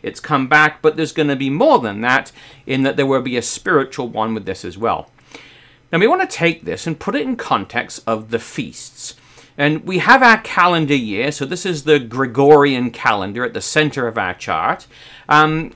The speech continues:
but the Jewish year, of course, doesn't follow Pope Gregory's calendar, who changed times and laws. Rather, it follows its own character laid out originally by Yahweh himself. So here we have the, the twelve months, beginning with the month Nisan,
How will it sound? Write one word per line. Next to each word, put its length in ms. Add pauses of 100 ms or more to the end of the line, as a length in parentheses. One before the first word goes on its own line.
but 160
the 80
Jewish 460
year, 160
of 100
course, 240
doesn't 280
follow 340
Pope 320
Gregory's 540
calendar, 520
who 140
changed 480
times 340
and 140
laws. 360
Rather, 540 (340)
it 220
follows 460
its 180
own 240
character 460
laid 280
out 220
originally 560
by 240
Yahweh 480
himself. 680 (400)
So 240
here 280
we 160
have 360
the, 160
the 120
twelve 520
months, 320
beginning 420
with 120
the 40
month 300
Nisan, 560